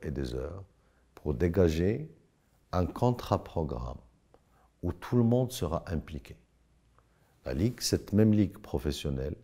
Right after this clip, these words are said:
les ligues régionales et les clubs et le staff de la D T N.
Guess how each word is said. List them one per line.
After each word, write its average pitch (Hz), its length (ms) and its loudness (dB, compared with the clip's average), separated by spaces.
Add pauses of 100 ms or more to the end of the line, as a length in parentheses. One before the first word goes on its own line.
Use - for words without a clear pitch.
(600)
les 73 160 0
ligues 110 260 2
régionales 82 720 2 (1120)
et 123 420 6 (760)
les 87 500 2
clubs 113 540 4 (520)
et 80 120 0
le 76 140 0
staff - 600 -2
de 82 100 -2
la 73 140 0
D 64 140 -4
T - 140 -10
N. - 180 -12